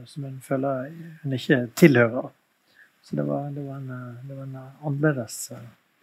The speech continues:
måte å se det på. Men, eh, vi har dessverre ikke <laughs> tid til å ta den, eh, delen av debatten, for det var interessant å høre hva dere mente om, om nettopp den, eh, de, den tem-, tematikkene som den debatten levnet opp.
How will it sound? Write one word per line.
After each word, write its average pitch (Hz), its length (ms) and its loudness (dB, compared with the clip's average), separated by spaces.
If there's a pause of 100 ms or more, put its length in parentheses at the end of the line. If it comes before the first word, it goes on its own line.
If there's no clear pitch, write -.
(360)
måte 135 220 -6
å 143 40 -6
se - 160 0
det 127 140 -6
på. 131 120 -14 (920)
Men, 151 240 2
eh, 135 500 -4 (500)
vi 156 80 4
har 156 80 10
dessverre 185 320 8
ikke - 180 0
<laughs> - 60 6
tid 175 280 6
til 156 180 2
å - 100 -10
ta 165 140 10
den, 147 320 8
eh, 117 140 2
delen 131 280 2
av 117 120 2
debatten, 127 340 -4
for 151 120 -4
det 147 120 4
var 156 160 4
interessant 160 560 4 (380)
å 139 100 6
høre 143 180 0
hva 151 140 6
dere 131 180 2
mente 131 300 -6
om, 143 240 -2 (180)
om 135 220 -2
nettopp 135 320 -6
den, 135 260 4
eh, - 380 -14 (300)
de, 165 120 12 (400)
den 170 240 8
tem-, 160 180 6
tematikkene 170 560 8
som 143 200 -2
den 139 160 0
debatten 135 400 -4
levnet 131 320 -8
opp. - 240 -16